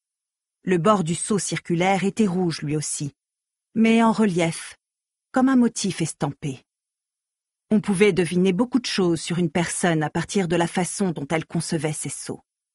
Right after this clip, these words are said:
Celui-ci, par exemple, dégageait une impression de vide, sans rapport avec l'art véritable, ce qui contrastait avec la beauté délicate et minutieuse du vase lui-même.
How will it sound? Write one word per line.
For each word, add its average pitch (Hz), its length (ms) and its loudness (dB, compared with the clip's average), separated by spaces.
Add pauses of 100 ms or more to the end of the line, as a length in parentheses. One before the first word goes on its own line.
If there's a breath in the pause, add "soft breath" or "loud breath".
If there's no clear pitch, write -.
(960)
Celui-ci, 170 540 0
par 139 200 -8
exemple, 156 540 -2 (720)
dégageait 247 460 2
une 247 120 4
impression 226 460 0
de 190 100 2
vide, 160 480 -4 (480)
sans 233 220 2
rapport 180 480 2
avec 165 220 -2
l'art 175 220 2
véritable, 151 680 -2 (680)
ce - 160 -4
qui 165 200 -4
contrastait 165 600 -2
avec 156 260 -2
la 160 100 0
beauté 165 360 -2
délicate 175 640 -2
et 165 40 2
minutieuse 165 720 0
du 170 140 -4
vase 156 320 -4
lui-même. 139 580 -4